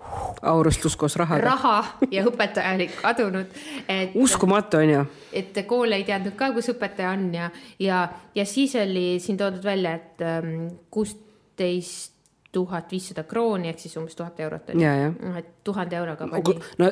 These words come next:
Speaker 1: see tuhat euro praegu ei ole enam see, mis see oli, kuusteist tuhat
Speaker 2: Jaa, aga
Speaker 1: Eesti
Speaker 2: tegelikult,
Speaker 1: krooni kunagi, on ju?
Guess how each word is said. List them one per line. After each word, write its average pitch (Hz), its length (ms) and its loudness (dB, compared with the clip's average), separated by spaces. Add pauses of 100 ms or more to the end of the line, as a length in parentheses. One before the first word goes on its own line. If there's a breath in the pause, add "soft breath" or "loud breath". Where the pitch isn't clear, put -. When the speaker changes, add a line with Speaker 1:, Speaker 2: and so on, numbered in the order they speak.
(100)
Speaker 1:
see 175 640 6
tuhat 170 320 4
euro 170 320 6
praegu 160 320 4
ei 151 100 6
ole 156 140 6
enam 147 160 6
see, 156 220 4
mis 143 180 6
see 147 160 4
oli, 143 100 4
kuusteist 151 520 2
tuhat 147 180 4
Speaker 2:
Jaa, 202 140 6
aga 202 160 2
Speaker 1:
Eesti 156 160 4
Speaker 2:
tegelikult, 156 160 4
Speaker 1:
krooni 156 200 6
kunagi, 156 380 4
on 147 100 4
ju? 143 60 2